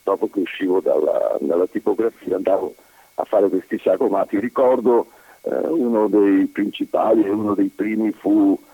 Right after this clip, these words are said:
Ulisse con Kirk Douglas, con Kirk Douglas, fu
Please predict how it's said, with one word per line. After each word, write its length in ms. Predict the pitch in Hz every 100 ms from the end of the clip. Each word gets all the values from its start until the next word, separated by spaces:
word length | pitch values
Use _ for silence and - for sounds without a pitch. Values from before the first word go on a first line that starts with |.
| _
Ulisse 720 | 117 131 135 - - 71 60 - _ _
con 180 | 104
Kirk 240 | 90 104 -
Douglas, 760 | 92 95 - - 82 69 58 - -
con 180 | 82
Kirk 200 | - 87 -
Douglas, 420 | 73 62 - - -
fu 260 | - 85 78